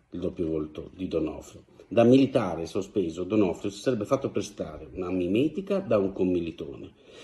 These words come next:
per girare durante il lockdown, trasportare carichi di droga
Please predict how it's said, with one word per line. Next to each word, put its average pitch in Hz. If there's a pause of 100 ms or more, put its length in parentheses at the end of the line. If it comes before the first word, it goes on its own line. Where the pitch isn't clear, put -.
(140)
per 101
girare 95
durante 82
il 80
lockdown, 82
trasportare 123
carichi 92
di 82
droga 78